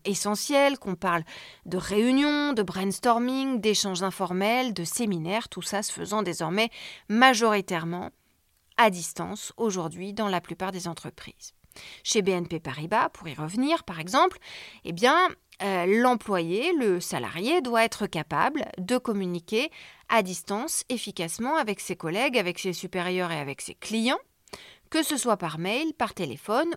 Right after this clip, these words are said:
ou via des outils de vidéoconférence comme Zoom ou Teams. Et donc, les équipes de recrutement de la banque, euh, font faire là aussi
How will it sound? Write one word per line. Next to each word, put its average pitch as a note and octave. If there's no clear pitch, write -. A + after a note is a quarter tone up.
ou D#4
via A3+
des F#3
outils F3
de C#4
vidéoconférence F3+
comme D#3+
Zoom G#3
ou D4
Teams. D#3+
Et B3
donc, G#3+
les C#4
équipes B3+
de G#3+
recrutement F3+
de E3+
la D#3
banque, G#3
euh, G3
font C4+
faire A3+
là E3+
aussi B3